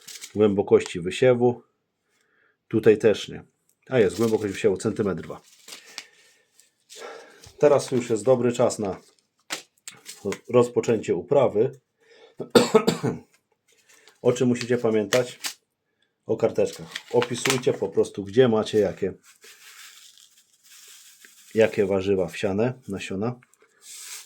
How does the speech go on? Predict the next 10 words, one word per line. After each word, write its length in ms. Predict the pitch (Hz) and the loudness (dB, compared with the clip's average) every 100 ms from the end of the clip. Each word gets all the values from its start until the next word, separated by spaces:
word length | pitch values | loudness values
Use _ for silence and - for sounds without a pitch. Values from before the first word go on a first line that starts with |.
| _ | _
Spójrzcie, 440 | _ - 95 - 82 - 107 | _ -8 -8 -8 -14 -12 -8
nasiona 340 | 110 135 123 | 0 2 2
cebuli, 380 | 117 113 120 113 | 2 0 2 0
szalotki 480 | - 104 110 - 113 | 2 2 2 0 -2
wyglądają 440 | 104 101 104 98 | 0 2 4 4
jak 140 | 101 | 2
takie 240 | - 98 107 | 0 -2 0
małe 320 | 98 92 - _ _ _ _ _ | 2 0 -2 _ _ _ _ _
czarne 360 | - 110 95 87 | 2 4 4 0
węgielki, 680 | 101 104 107 104 - 131 | 0 4 4 2 -2 -6